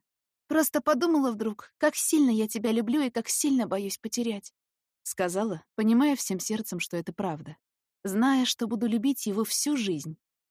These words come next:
читая роман о своей любви в темных колючих глазах, наблюдая, как моя любовь встает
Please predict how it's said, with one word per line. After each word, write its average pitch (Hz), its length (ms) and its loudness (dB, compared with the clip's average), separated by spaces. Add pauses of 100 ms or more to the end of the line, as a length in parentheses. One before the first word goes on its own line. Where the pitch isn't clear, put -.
(180)
читая 269 380 0
роман 240 300 2
о 160 80 -2
своей 160 300 -4
любви 165 560 -6
в - 100 -20
темных 202 380 -4
колючих 151 420 -6
глазах, 165 500 -8 (380)
наблюдая, 190 560 -2
как 180 200 -8
моя 180 220 -2
любовь 170 360 -4
встает 220 520 -4